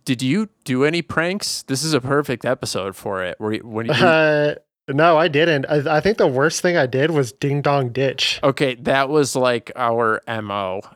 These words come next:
Speaker 1: but, but
Speaker 2: Yeah. 'Cause it's harmless. You
Speaker 1: Well
Speaker 2: waste two minutes of someone's time.
Speaker 1: Well, that's what I was gonna say. Did you just ding dong ditch, or did you have it to the point where you'd be, like, hitting up your friend saying three D,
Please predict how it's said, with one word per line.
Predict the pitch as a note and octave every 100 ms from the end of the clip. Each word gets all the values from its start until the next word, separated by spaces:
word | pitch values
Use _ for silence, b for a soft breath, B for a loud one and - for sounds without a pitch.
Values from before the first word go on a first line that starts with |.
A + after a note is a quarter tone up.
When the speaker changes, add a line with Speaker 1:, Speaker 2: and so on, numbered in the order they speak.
| _
Speaker 1:
but, | C3+ G2 C2 A#2
but | A2+ G#2+
Speaker 2:
Yeah. | C#3+ A2+ A#2+ - _ _ _ _ _ _
'Cause | F#3+
it's | F3+ F3
harmless. | G3+ F#3 A#2 A#2+ - - _
You | C#3+ D#3+
Speaker 1:
Well | D#3+
Speaker 2:
waste | B2+
two | - F#3+ E3
minutes | D#3+ D3 -
of | B2+
someone's | C#3+ B2+ A#2+
time. | C3 A#2 B2+ -
Speaker 1:
Well, | E3+
that's | D#3+ F3
what | G3+
I | G3+
was | G3 -
gonna | F3 C#3
say. | - C#3 A#2+ A2
Did | A#2+ A#2+
you | C3+
just | C#3+ D#3+ - C#3+
ding | C#3+ C3+ C#3
dong | C3+ C3+ B2+ B2
ditch, | - A#2 C3 - -
or |
did | A2+ B2
you | B2+ B2
have | B2
it | B2
to | A#2+
the | B2
point | - B2 C3 C3
where | B2 A#2+
you'd | A#2 A#2+
be, | A2+ A#2+
like, | A2+ A2+
hitting | B2+ B2 A#2
up | G#2+
your | A#2
friend | G2+ A#2 A#2 A2+
saying | A#2+ A2+ A#2
three | - A#2+ A#2+
D, | B2+ B2 C3+